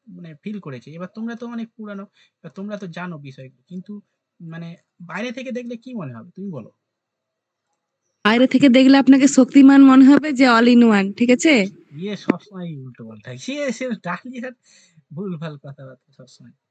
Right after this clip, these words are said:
Speaker 2: না, সত্যি, কারণ থাকতে পারে না, একজন সব subject হতে
Speaker 1: বাইরে
Speaker 2: পারে
Speaker 1: থেকে,
Speaker 2: না।
Speaker 1: বাইরে থেকে তুমি,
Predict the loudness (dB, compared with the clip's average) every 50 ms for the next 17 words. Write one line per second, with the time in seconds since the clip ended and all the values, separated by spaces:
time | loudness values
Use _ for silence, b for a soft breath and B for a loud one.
0 | _ 2 4 4 4 4 4 2 2 2 0 0 2 4 4 2 2 2 2 2
1 | 4 4 2 2 2 2 2 4 4 4 4 4 4 2 2 0 -4 -6 -6 -2
2 | 0 0 2 4 6 6 6 6 6 4 0 0 2 2 2 4 4 4 2 2
3 | 4 4 4 6 6 4 4 4 4 4 4 2 0 -4 -12 -14 -10 -8 -8 -8
4 | -8 -10 -12 -12 -12 -14 -12 -12 -10 -10 -10